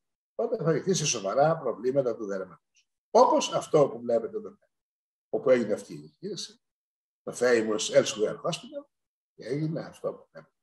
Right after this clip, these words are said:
την έκδοση. Το αντιλαμβάνεστε τι συνέβη και θα το δείξω στη συνέχεια, όταν ήρθε σε μένα. Αυτό λοιπόν είναι το skin incision, λοιπόν, είναι πολύ σπουδαίο. Πρέπει να πάτε να χρησιμοποιήσετε, αν υπάρχει μέση τομή, midline, να πάτε στο midline.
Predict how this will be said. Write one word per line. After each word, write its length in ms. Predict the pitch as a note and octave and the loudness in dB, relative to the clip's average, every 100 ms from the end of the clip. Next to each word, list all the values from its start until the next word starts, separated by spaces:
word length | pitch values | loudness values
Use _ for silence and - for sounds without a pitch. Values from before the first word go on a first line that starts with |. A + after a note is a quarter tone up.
| _ | _
την 160 | G#2+ F#2+ | -14 -14
έκδοση. 280 | - - | -16 -10
Το 80 | - | -4
αντιλαμβάνεστε 760 | B2+ A#2+ A#2 A#2+ A#2 - - A2 | 2 6 6 6 2 0 -10 -12
τι 100 | - | -10
συνέβη 400 | - G2 F#2+ - | -8 -10 -12 -4
και 80 | F3+ | -4
θα 60 | C#3 | -2
το 100 | C3+ | -4
δείξω 200 | C#3 - | -4 -8
στη 80 | |
συνέχεια, 400 | - A#2+ G#2 F#2+ _ _ _ _ _ _ | -8 -8 -10 -14 _ _ _ _ _ _
όταν 260 | A#2 A#2 B2+ | -2 0 -2
ήρθε 120 | A2 | -4
σε 160 | A2 G#2 | -6 -6
μένα. 320 | F#2 E2+ _ _ _ _ _ _ _ _ | -8 -12 _ _ _ _ _ _ _ _
Αυτό 220 | - D#3 A3+ | -4 8 8
λοιπόν 220 | E3 D#3 | 10 6
είναι 100 | C3 | 6
το 160 | A#2 - | 0 0
skin 120 | B2 | -2
incision, 420 | G#2+ - C3 B2 | -2 -4 -4 -4
λοιπόν, 280 | A#2+ A#2+ A#2 | -2 0 0
είναι 100 | G#2+ | 0
πολύ 240 | A2 A2+ | 0 0
σπουδαίο. 540 | A2+ - D#3+ A#3+ D4 - | -4 0 6 6 6 4
Πρέπει 280 | D3 D#3+ D3 | 4 6 4
να 180 | C3 | 2
πάτε 360 | - D3 C#3 B2+ | 6 4 6 2
να 80 | A#2+ | 0
χρησιμοποιήσετε, 760 | - A#2+ C#3 C3 B2 A2 F#2 - _ _ - | -8 -6 -2 0 4 2 2 -6 _ _ -2
αν 140 | C3+ | 0
υπάρχει 440 | C3+ C#3 C3 A2+ | 4 6 4 2
μέση 360 | A#2 C#3+ C3+ A#2 | 4 4 4 2
τομή, 300 | B2 B2+ A#2 | 0 0 -4
midline, 400 | C3 C3 C3+ B2+ A#2+ | -4 4 6 6 4
να 80 | |
πάτε 180 | A#2 A2+ | 0 -2
στο 180 | - A2 | -2 -4
midline. 560 | A#2 G2 A2 B2+ A#3 | -4 -6 -4 -2 -2